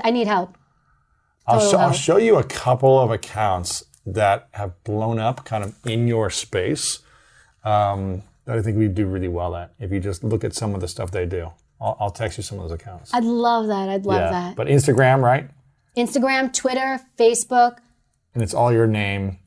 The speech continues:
Speaker 2: Uh,
Speaker 1: It's all my name,
Speaker 2: on
Speaker 1: common
Speaker 2: those
Speaker 1: spelling.
Speaker 2: places. Gotcha. <laughs> There we go. Um, I've got a couple final questions for you.
Speaker 1: Yes.
Speaker 2: This is called the Three Truths. It's a hypothetical question.
Speaker 1: Oh, I'm nervous.
Speaker 2: Imagine,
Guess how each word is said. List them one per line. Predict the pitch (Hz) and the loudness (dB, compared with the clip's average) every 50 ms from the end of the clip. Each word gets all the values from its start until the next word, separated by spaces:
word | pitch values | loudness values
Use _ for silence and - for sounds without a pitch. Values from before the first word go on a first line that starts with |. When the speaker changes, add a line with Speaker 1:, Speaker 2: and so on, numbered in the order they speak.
| _ _ | _ _
Speaker 2:
Uh, | - 101 98 95 95 | -6 -2 0 2 2
Speaker 1:
It's | 95 - | 2 2
all | 320 208 214 | 2 2 2
my | 226 226 226 | 2 0 0
name, | 226 220 220 | 0 0 -2
Speaker 2:
on | 220 | -2
Speaker 1:
common | - 202 190 190 220 240 | -2 -2 0 0 0 0
Speaker 2:
those | 233 - | -2 -2
Speaker 1:
spelling. | - 220 208 202 202 202 202 208 214 214 _ - | 0 2 4 4 4 4 2 0 -2 -6 _ -6
Speaker 2:
places. | 175 151 101 95 87 - | -2 0 0 0 0 -2
Gotcha. | - 101 151 175 190 | -4 -4 -4 -6 -4
<laughs> | |
There | 127 113 107 | -4 -2 -2
we | 104 95 | -2 0
go. | 95 98 90 85 - - - _ _ - _ _ - | -2 -2 -4 -4 -6 -12 -20 _ _ -20 _ _ 0
Um, | 117 117 117 113 113 110 113 113 - _ - - - - | 2 4 4 4 4 2 -2 -4 -8 _ -12 -12 -8 -2
I've | - 123 | 2 2
got | 151 147 | 4 4
a | 135 | 4
couple | 139 156 147 143 | 2 2 2 2
final | 123 156 147 131 | 4 2 2 2
questions | - - 135 123 117 - 127 117 - | 2 0 0 0 0 0 -2 -4 -2
for | - 120 113 107 | 0 2 2 4
you. | 107 107 107 113 | 2 2 0 2
Speaker 1:
Yes. | 220 226 208 - - - - - - _ _ _ _ _ _ _ _ - | 2 2 2 0 -4 -8 -10 -12 -18 _ _ _ _ _ _ _ _ 2
Speaker 2:
This | 127 127 123 - | 2 2 4 4
is | 143 - | 2 0
called | - - 131 123 120 117 117 107 104 - - _ _ | 2 2 4 4 4 4 2 0 -2 -4 -10 _ _
the | - 95 107 113 110 110 110 110 110 - - _ _ _ _ _ _ _ _ | -4 0 2 4 4 4 4 4 2 0 -4 _ _ _ _ _ _ _ _
Three | - - 127 143 147 135 | -6 0 2 4 4 4
Truths. | 135 - - 135 110 95 - - - - | 4 4 4 4 4 4 0 -4 -8 -8
It's | - - - | -8 -8 -4
a | 113 | -2
hypothetical | - 131 135 113 110 - 117 110 90 104 | 0 0 0 0 0 0 0 0 0 -4
question. | 98 - - 104 95 - - - 110 101 107 - - | -4 -2 -2 -2 -2 -2 -6 -12 -14 -12 -10 -8 -4
Speaker 1:
Oh, | 285 294 | -4 -2
I'm | 240 196 180 | 0 0 0
nervous. | 180 185 196 165 160 160 135 - - - | 0 0 0 -2 -4 -6 -8 -8 -6 -4
Speaker 2:
Imagine, | 117 113 120 123 135 143 135 117 143 139 135 127 123 127 - | -2 0 2 2 2 2 4 4 4 6 6 4 2 0 -4